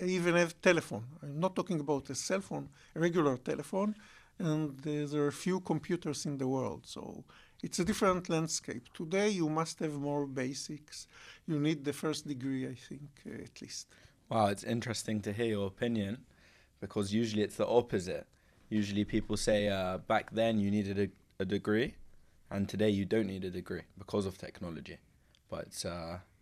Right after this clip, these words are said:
Speaker 1: No, I think you need a degree, because degree gives you some disciplines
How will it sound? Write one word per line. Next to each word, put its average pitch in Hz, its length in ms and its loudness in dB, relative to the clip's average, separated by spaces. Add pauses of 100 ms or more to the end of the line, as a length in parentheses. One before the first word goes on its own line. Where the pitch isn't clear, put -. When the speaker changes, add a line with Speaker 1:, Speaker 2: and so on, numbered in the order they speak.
(420)
Speaker 1:
No, 202 240 -2
I 220 100 0
think 202 260 -2
you 170 100 0
need 170 120 0
a 160 100 0
degree, 156 540 0 (460)
because 151 320 -4
degree 147 320 -4
gives 151 320 -8
you 165 60 -12
some 139 260 -8
disciplines 208 840 -8